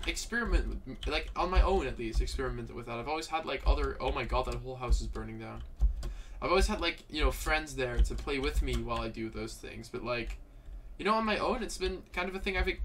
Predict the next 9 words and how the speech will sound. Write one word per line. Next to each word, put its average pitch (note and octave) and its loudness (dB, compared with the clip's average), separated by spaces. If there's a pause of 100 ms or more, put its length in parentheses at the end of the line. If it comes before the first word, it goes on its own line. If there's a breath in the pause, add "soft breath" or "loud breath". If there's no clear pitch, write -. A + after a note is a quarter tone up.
(140)
well, D#3+ 2
not A3 6
ignored, E3 2
but - -2
done F3+ 4
very A3+ 2
minimal. G3+ 0 (400)
Like, B2 -2
minimally. C#3 0